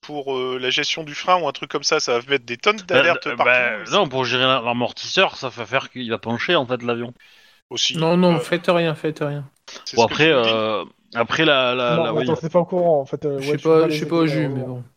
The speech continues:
Speaker 2: Non, non, bah, du coup, euh,
Speaker 4: Par
Speaker 2: ouais.
Speaker 4: contre, euh, bah, toi,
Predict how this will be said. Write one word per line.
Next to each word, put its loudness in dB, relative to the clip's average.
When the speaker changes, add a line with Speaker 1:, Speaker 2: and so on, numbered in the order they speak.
Speaker 2:
Non, 6
non, 4
bah, -2
du -10
coup, -4
euh, 2
Speaker 4:
Par 0
Speaker 2:
ouais. 4
Speaker 4:
contre, 2
euh, 4
bah, 0
toi, -6